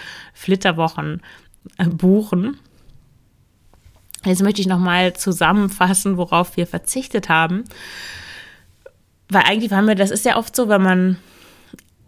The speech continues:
eher ein einfaches Leben lebt und viele Dinge einfach nicht hat oder nicht braucht und auch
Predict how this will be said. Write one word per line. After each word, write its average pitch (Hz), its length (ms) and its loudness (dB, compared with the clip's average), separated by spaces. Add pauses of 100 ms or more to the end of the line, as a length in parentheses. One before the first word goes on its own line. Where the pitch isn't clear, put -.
eher 196 160 2
ein 185 160 -2
einfaches 226 580 -2
Leben 185 340 2
lebt 175 300 0
und 180 100 -6
viele 226 280 0
Dinge 208 260 2
einfach 180 380 -2
nicht 180 300 -4
hat 220 280 2
oder 175 200 0
nicht 175 220 -2
braucht 208 640 2
und 170 320 -4
auch - 280 -6